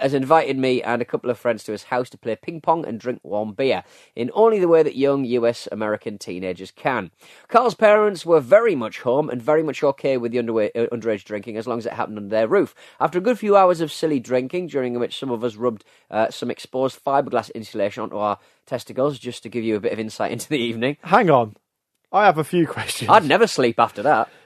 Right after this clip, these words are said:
Speaker 2: Rubbing exposed fiberglass ins-, insulation on their testicles?
Speaker 1: Yeah, you know, like, that stuff you, that you put
Speaker 2: Yeah,
Speaker 1: in the
Speaker 2: I know what it's like. The stuff you avoid like the plague when you go up into the loft.
Speaker 1: I know, like, um, extreme wrestlers, uh, like, throw it at each other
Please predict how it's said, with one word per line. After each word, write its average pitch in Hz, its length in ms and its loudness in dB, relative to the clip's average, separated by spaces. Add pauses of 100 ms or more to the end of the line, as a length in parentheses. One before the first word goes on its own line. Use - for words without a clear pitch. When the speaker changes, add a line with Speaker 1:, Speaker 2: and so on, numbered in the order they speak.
(140)
Speaker 2:
Rubbing 233 400 2
exposed 226 600 2
fiberglass 208 760 2
ins-, 190 140 -8
insulation 175 560 -2
on 165 80 -2
their 170 120 0
testicles? - 520 -8
Speaker 1:
Yeah, 170 140 2
you 131 160 0
know, 170 80 2
like, 165 120 2
that 143 80 0
stuff 143 200 -6
you, 139 120 -6
that 120 300 -4
you 113 180 -4
put 254 80 -4
Speaker 2:
Yeah, 294 120 4
Speaker 1:
in - 80 -2
the 202 60 4
Speaker 2:
I 233 40 4
know 285 180 6
what 254 120 4
it's 170 100 -2
like. 165 80 -4
The 175 60 -4
stuff 226 200 2
you 240 120 4
avoid 226 240 6
like 240 80 -2
the 208 80 -2
plague 226 400 4
when 180 80 6
you 196 100 2
go 208 100 4
up 202 120 6
into 185 160 0
the 202 80 6
loft. - 340 4
Speaker 1:
I 185 100 4
know, 240 160 4
like, 160 280 4
um, 156 180 6
extreme 160 400 -2
wrestlers, 143 540 0
uh, 107 340 2
like, 107 240 -4
throw 110 480 -2
it 98 180 -4
at 101 140 -6
each 87 240 -10
other 98 240 -6